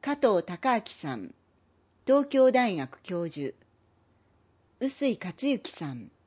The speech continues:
都建築士事務所協会。株式会社テラ設計工房代表取締役。注意事項。講演動画は、都耐震ポータルサイトで配信。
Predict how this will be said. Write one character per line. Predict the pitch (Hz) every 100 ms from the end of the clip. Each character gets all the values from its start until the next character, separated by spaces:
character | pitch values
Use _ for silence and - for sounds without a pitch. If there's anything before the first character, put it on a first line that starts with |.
| _ _ _ _ _ _
都 | - 247 -
建 | - 254
築 | 277 - -
士 | 294
事 | 247 262
務 | 247
所 | 262
協 | 247 247 208
会。 | - 139 113 - _ _ _ _ _ _ -
株 | 196 262
式 | - 269
会 | 254 247
社 | 226 147 139 - -
テ | 285
ラ | 233
設 | 180 196 -
計 | - 269
工 | 262 262 240
房 | 151 143 123 -
代 | 190 247
表 | 269 240
取 | 233 214
締 | 196 190 180 165
役。 | 151 143 - 131 _ _ _ _ _ _ _ _ _ _ _ _ _ _
注 | - 277 302
意 | 285
事 | 262 247
項。 | - 139 98 - _ _ _ _ _ _
講 | - 285 302
演 | 294 269
動 | 269 240
画 | 180
は、 | 139 135 - _ _
都 | 285 277
耐 | 269 269
震 | 269 262 247
ポ | 262 285
ー |
タ | 285
ル | 285
サ | 277 269
イ | 247
ト | 180
で | 139
配 | 131 165 175
信。 | - 165 151 131